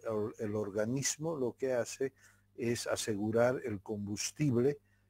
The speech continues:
necesario para que el organismo pueda, eh, funcionar.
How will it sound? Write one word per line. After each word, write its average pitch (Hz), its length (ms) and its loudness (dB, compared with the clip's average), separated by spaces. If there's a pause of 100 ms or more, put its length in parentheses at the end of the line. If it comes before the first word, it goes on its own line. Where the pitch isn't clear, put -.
(200)
necesario 131 800 4
para 110 360 -2
que 120 400 0
el 101 140 -4
organismo 98 720 -8
pueda, 95 500 -8 (520)
eh, 95 160 -10
funcionar. 101 680 -4